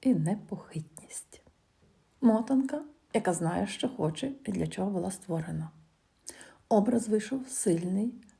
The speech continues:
виразний, з гострим характером і прихованою ніжністю.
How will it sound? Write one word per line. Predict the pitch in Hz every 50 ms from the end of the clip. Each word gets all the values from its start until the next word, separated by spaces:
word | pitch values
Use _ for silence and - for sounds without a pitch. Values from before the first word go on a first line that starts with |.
| _ -
виразний, | 220 208 185 160 156 156 160 165 - - 185 185 220 247 - - -
з | - 208 156
гострим | 185 202 208 - - 208 190
характером | - - 175 160 165 170 170 - - 247 247 254 254 254 -
і | -
прихованою | - - 165 160 - 180 170 185 180 185 190 180 180
ніжністю. | 196 208 226 226 220 - - 156 156 - - - -